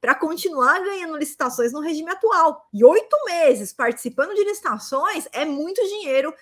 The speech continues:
que você deixaria de perder se você não aprendesse a participar das licitações no regime atual.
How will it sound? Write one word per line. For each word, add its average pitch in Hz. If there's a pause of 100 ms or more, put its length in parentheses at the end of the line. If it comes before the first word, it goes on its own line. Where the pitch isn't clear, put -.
(100)
que -
você 269
deixaria 330
de 381
perder 311
se -
você 285
não 330
aprendesse 370
a 302
participar 349
das 381
licitações 240
no 226
regime 214
atual. 208